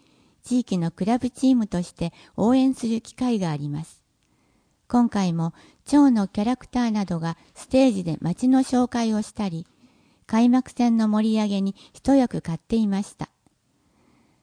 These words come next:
満員のスタジアムの熱気と歓声に圧倒される試合でしたが、結果はヴィッセル神戸が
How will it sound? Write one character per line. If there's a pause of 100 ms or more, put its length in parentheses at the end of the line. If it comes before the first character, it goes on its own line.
(120)
満
員
の
ス
タ
ジ
ア
ム
の
熱
気
と
歓
声
に
圧
倒
さ
れ
る
試
合
で
し
た
が、 (520)
結
果
は (400)
ヴ
ィ
ッ
セ
ル
神
戸
が